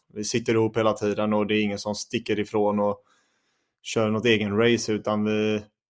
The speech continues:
alltså, jag är uppe så vet jag att det är någon som täcker för mig. Då kan det vara en åtta som går ner och täcker för mig och det, det är en väldig trygghet. Eh, och att vi, vi vill ju vara ett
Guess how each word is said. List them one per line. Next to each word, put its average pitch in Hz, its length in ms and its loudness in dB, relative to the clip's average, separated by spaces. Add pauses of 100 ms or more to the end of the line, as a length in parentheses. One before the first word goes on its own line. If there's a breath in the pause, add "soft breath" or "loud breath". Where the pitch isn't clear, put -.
(260)
alltså, 110 160 -8
jag 110 140 2
är 113 40 2
uppe 113 300 -2
så 120 120 -2
vet 110 240 2
jag 117 80 2
att 113 80 -4
det 127 60 2
är 120 40 4
någon 110 140 2
som 104 180 -4
täcker 107 280 -4
för 110 160 0
mig. 101 140 -2
Då 104 80 -2
kan 113 140 -6
det 110 60 -2
vara 104 140 0
en 117 80 -2
åtta 113 280 -4
som 104 140 -4
går 104 60 -2
ner 104 100 0
och 101 80 -4
täcker 101 260 -4
för 101 160 -2
mig 98 160 -4
och 101 100 -2
det, 104 220 0 (1040 soft breath)
det 117 80 2
är - 20 8
en 120 60 6
väldig 117 220 6
trygghet. 123 580 0 (260 loud breath)
Eh, 107 500 -16
och - 240 -12
att 107 140 -8
vi, 113 300 -2
vi 110 160 -2
vill 110 160 2
ju 117 80 4
vara 117 140 4
ett - 240 -6